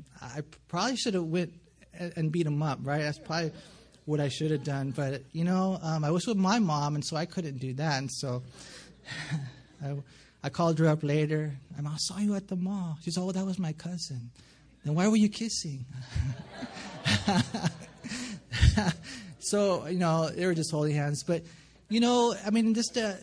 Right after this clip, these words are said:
have that, the divided heart, that, you know, and some people are like that with the Lord. You know, I don't know if you know this, boys and girls, we are the bride of Christ.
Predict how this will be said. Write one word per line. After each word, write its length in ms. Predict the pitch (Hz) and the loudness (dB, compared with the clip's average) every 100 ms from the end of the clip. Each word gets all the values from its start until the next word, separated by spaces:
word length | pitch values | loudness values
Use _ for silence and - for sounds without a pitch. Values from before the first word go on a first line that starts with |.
| - | -4
have 280 | 185 220 247 | -2 0 2
that, 280 | 233 202 160 - - - | 2 2 0 -6 -20 -12
the 180 | 180 170 | -4 -2
divided 600 | 156 160 147 160 190 180 | 2 0 2 2 2 0
heart, 540 | 135 160 165 185 190 | -2 0 2 2 0
that, 160 | 147 139 143 - | -2 -6 -10 -12
you 120 | 165 165 | -2 2
know, 260 | 180 190 | 2 2
and 220 | 180 175 | 0 -2
some 200 | - 208 | 0 0
people 240 | 226 247 220 | 0 -2 0
are 100 | 190 | 2
like 220 | 185 180 | 2 0
that 160 | 175 156 | -2 -2
with 160 | 156 | -2
the 80 | 135 | -2
Lord. 600 | 123 127 180 180 120 117 - - - _ - | -4 -4 -2 -2 -4 -8 -14 -20 -20 _ -8
You 100 | - | 0
know, 400 | 165 175 175 170 - - _ - - - | 4 4 4 0 -6 -16 _ -14 -14 -8
I 100 | 151 | 0
don't 120 | 196 233 | 6 8
know 80 | |
if 120 | 233 233 | 8 4
you 60 | |
know 180 | 190 190 | 4 4
this, 240 | 214 208 | 4 2
boys 420 | 175 151 175 196 202 | 0 2 4 4 2
and 160 | 202 | 0
girls, 800 | 156 151 175 233 - - - - - _ - | 0 0 0 -4 -8 -10 -12 -20 -20 _ -8
we 280 | 143 165 175 | 0 2 2
are 140 | 165 | 2
the 100 | 151 | -2
bride 360 | 131 135 139 131 | -2 -2 0 -2
of 140 | 127 | -8
Christ. 800 | - 120 110 117 - - - | -12 -12 -12 -14 -16 -16 -18